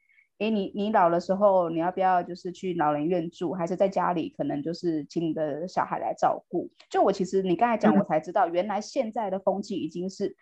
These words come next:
Speaker 1: 政府是希望推动，你不是说只有说，呃，在老人院这个选项，其实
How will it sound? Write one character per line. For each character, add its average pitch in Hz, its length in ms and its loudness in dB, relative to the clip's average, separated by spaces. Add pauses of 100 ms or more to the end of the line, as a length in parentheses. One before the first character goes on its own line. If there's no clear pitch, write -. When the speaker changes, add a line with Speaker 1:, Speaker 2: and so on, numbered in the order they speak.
(200)
Speaker 1:
政 277 220 4
府 165 160 -8
是 233 100 -8
希 226 300 -6
望 214 240 0
推 190 220 -4
动， 190 360 -2 (380)
你 175 140 2
不 185 180 -4
是 233 320 -6
说 202 380 2
只 185 180 -6
有 175 180 0
说， 170 300 -4
呃， 160 180 2
在 185 120 0
老 156 160 2
人 165 100 -4
院 180 140 -4
这 180 80 -8
个 175 80 -6
选 - 240 -12
项， 175 240 -6
其 175 180 -12
实 180 240 -8